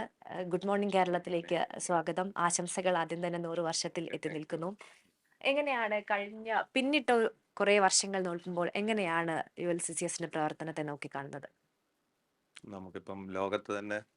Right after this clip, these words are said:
Speaker 2: ഏകദേശം രണ്ടാം സ്ഥാനത്തെത്തിയിരിക്കുന്ന ഒരു വലിയ, വലിയ, വലിയ പ്രസ്ഥാനമാണ് ഊരാളുങ്കൽ ലേബർ കോൺട്രാക്ട് കോപ്പറേറ്റീവ് സൊസൈറ്റി. അത് ഏഷ്യയിലെ ഒന്നാമതായി കിടക്കുന്നു. ഇപ്പം ഏകദേശം പതിനെട്ടായിരം തൊഴിലാളികൾ ഇവിടെ വർക്ക് ചെയ്യുന്നുണ്ട്.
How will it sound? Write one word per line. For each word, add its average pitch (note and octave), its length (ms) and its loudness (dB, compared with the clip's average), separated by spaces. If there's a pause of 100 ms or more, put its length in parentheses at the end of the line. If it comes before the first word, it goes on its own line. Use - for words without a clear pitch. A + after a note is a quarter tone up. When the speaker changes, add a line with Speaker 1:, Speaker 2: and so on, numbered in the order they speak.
(140)
Speaker 2:
ഏകദേശം F#2+ 440 -8 (280)
രണ്ടാം F#2 400 -4
സ്ഥാനത്തെത്തിയിരിക്കുന്ന F#2+ 840 -12
ഒരു F#2 120 -12 (240)
വലിയ, F2+ 180 -10
വലിയ, F2 300 -10 (100)
വലിയ F2+ 180 -6 (180)
പ്രസ്ഥാനമാണ് F2 600 -8 (160)
ഊരാളുങ്കൽ E2+ 440 -10
ലേബർ E2 240 -10
കോൺട്രാക്ട് D#2+ 400 -14
കോപ്പറേറ്റീവ് D#2 380 -16
സൊസൈറ്റി. - 440 -18
അത് D#2 180 -16
ഏഷ്യയിലെ F#2 440 -6
ഒന്നാമതായി E2+ 680 -10
കിടക്കുന്നു. C#2+ 440 -20 (560)
ഇപ്പം F2+ 300 -10 (100)
ഏകദേശം F2+ 520 -6
പതിനെട്ടായിരം G2 720 -4
തൊഴിലാളികൾ F#2+ 540 -8 (420)
ഇവിടെ F2+ 220 -8
വർക്ക് E2+ 240 -6
ചെയ്യുന്നുണ്ട്. D2 380 -8